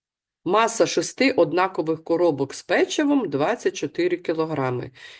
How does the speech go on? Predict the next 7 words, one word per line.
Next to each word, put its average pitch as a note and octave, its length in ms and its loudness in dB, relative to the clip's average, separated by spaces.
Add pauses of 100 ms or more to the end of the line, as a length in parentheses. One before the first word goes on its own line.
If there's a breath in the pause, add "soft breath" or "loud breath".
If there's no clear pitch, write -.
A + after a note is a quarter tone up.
Кількість D3 480 0
шість - 320 -4
коробок, D4 480 2
всього D#3 340 0
двадцять E3 380 -4
чотири D3+ 360 -4
кілограми. C#3 680 -4